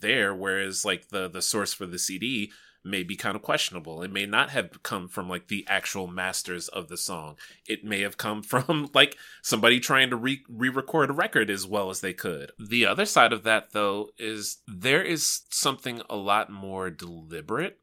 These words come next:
about playing a record that maybe the only thing that could kind of match that is a cassette, but then cassettes have their own sort of sound quality issues.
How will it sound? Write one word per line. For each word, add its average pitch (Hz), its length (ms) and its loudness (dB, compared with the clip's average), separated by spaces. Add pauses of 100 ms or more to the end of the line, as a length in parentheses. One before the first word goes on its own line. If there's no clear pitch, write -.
about 143 600 0
playing 135 280 2
a 127 60 -4
record 139 500 0
that 104 360 2 (100)
maybe 147 260 4
the 151 100 4
only 135 180 4
thing 117 240 -6
that 113 100 -2
could 110 180 -4
kind 104 300 0
of 104 100 -6
match 104 360 -2
that 101 340 2
is 98 160 -4
a 95 60 -8
cassette, - 680 0
but 107 180 -2
then 98 240 0
cassettes - 440 -4
have 98 200 0
their 92 240 -4
own 90 180 -8
sort 98 220 0
of 95 180 -4 (140)
sound 92 380 -2
quality 160 460 0
issues. - 440 -8